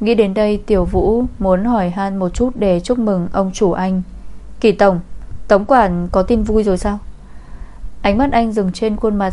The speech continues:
rất nghiêm túc của Tiểu Vũ. Nếu là câu hỏi khác, Kỳ Tương Hàn chắc chắn sẽ suy nghĩ lâu một chút rồi mới trả lời. Nhưng với câu hỏi này, rất nhanh anh đã nghi hoặc hỏi ngược lại cậu ta.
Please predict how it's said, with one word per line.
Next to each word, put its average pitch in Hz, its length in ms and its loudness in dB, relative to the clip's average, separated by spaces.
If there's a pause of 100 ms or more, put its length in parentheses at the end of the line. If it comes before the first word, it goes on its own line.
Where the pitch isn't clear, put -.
rất 254 160 -2
nghiêm 214 180 -2
túc 269 200 0
của 202 100 0
Tiểu 190 240 0
Vũ. 190 320 0 (420)
Nếu 214 180 6
là 247 240 4
câu 240 160 2
hỏi 208 220 2
khác, 277 320 -2
Kỳ 240 100 2
Tương 202 200 -2
Hàn 190 220 -2
chắc - 180 -4
chắn 190 240 -2
sẽ 208 220 0
suy 214 220 -2
nghĩ 202 200 -2
lâu 220 200 -2
một 190 200 -2
chút 254 280 -2
rồi 190 140 0
mới 180 220 0
trả 190 200 -4
lời. 180 300 0 (880)
Nhưng 262 160 4
với 226 140 2
câu 262 160 2
hỏi 233 200 2
này, 185 260 -2
rất 254 200 -2
nhanh 208 280 -2
anh 190 240 0
đã 202 380 0
nghi 226 180 0
hoặc 208 260 0
hỏi 196 220 -2
ngược 185 280 -2
lại 196 220 -4
cậu 185 140 -2
ta. 196 340 -4